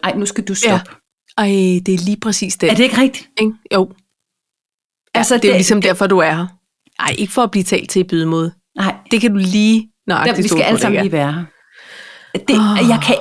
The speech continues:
Speaker 1: ikke fordrage det. Det er det samme på
Speaker 2: Nej.
Speaker 1: restauranter. Det er det
Speaker 2: Ja.
Speaker 1: samme med, øh, altså, i, i transportmidler, eller du skal opføre dig ordentligt. Ikke
Speaker 2: Ja,
Speaker 1: også?
Speaker 2: og det må man
Speaker 1: Du har
Speaker 2: godt
Speaker 1: et
Speaker 2: sige i
Speaker 1: voksenarbejde.
Speaker 2: bydeform.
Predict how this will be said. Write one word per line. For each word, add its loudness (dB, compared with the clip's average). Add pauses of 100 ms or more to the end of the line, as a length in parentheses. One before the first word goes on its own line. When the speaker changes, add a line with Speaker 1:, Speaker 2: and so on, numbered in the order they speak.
(140)
Speaker 1:
ikke 2
fordrage -2
det. -10
Det -2
er 0
det -4
samme 0
på 2
Speaker 2:
Nej. 2
Speaker 1:
restauranter. 0 (440)
Det 4
er 4
det 0
Speaker 2:
Ja. 0
Speaker 1:
samme 2
med, 2 (120)
øh, 0 (100)
altså, -2
i, -2 (100)
i -6
transportmidler, -4
eller -2 (720)
du 2
skal 0
opføre 0
dig -4
ordentligt. -10 (480)
Ikke 2
Speaker 2:
Ja, 2
Speaker 1:
også? -4
Speaker 2:
og -2
det 4
må 4
man 4
Speaker 1:
Du 2
har 4
Speaker 2:
godt 2
Speaker 1:
et 0
Speaker 2:
sige 2
i 4
Speaker 1:
voksenarbejde. 0
Speaker 2:
bydeform. -12